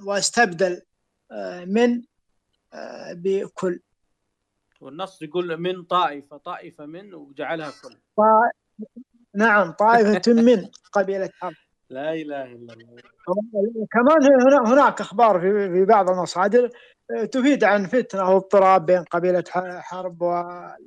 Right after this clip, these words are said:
Speaker 1: والطريقة الحاج وكذا، فبناء على هذه الفتنة قد تكون حصلت هذه، حصل هذا النفي لطائفة من القبيلة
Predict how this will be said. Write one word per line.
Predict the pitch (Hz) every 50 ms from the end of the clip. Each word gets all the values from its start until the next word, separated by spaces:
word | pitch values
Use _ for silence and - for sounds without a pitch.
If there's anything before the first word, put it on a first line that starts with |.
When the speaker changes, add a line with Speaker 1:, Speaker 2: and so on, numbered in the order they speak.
| 151 - - _ _ _ _ _ _ 196
Speaker 1:
والطريقة | 190 190 190 - 208 208 202 202 196 - 185 190 185 185 185 185 185 190 185 190 196
الحاج | 180 160 - - 190 190 190 190 185 165 - -
وكذا، | 170 160 - 185 196 214 226 - - - - _ _
فبناء | 240 262 269 240 247 262 262 269 247 240 226
على | 196 190 214 214 214
هذه | 196 190 202 196 190 190
الفتنة | 185 180 226 220 - 208 202
قد | - _ 233 220 196 - - _ _ _ -
تكون | 190 185 - - 208 202 196 190 185 185 180 175 170 180 - - - _ _ _ _ _
حصلت | - - - 196 185 - 185 185 170 - _ 160
هذه، | 180 180 170 170 175 185
حصل | - - - 202 190 - 190 185
هذا | 180 180 180 175
النفي | 185 185 190 185 170 175 180 175 _ _ _ _ _ _ -
لطائفة | 196 190 196 185 185 180 170 - 180 170 -
من | - 175 180 175 180 185 185 208 - _ -
القبيلة | 185 170 - - 170 170 175 175 170 170 160